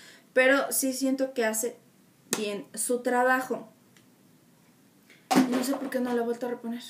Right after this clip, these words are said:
En fin. Y ya casi para finalizar voy a entrar con la categoría de cuidado íntimo. Voy a hacer aquí un pare-, un paréntesis. No es que en, en esta categoría les vaya a enseñar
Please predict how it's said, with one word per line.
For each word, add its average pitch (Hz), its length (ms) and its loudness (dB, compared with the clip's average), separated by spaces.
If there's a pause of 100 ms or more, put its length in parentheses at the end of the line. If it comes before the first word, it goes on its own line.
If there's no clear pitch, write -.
(720)
En 240 120 -6
fin. 240 200 -8 (1000)
Y 349 320 6 (500)
ya 294 680 8 (160)
casi 311 280 0
para 269 280 4
finalizar 214 880 2
voy 233 180 4
a 240 100 4
entrar 226 380 2
con 240 220 2
la 247 260 2
categoría 220 720 2
de 226 320 4
cuidado 220 560 2
íntimo. 233 560 -2
Voy 285 120 6
a 339 40 6
hacer 370 220 0
aquí 285 180 0
un 269 100 2
pare-, 262 360 0
un 247 240 -4
paréntesis. 233 680 -2
No 269 100 2
es 381 120 -4
que 508 80 -2
en, 466 400 -8
en 254 60 0
esta 285 200 -2
categoría 214 400 -4
les 247 140 0
vaya 233 140 0
a 240 40 -4
enseñar 214 460 -6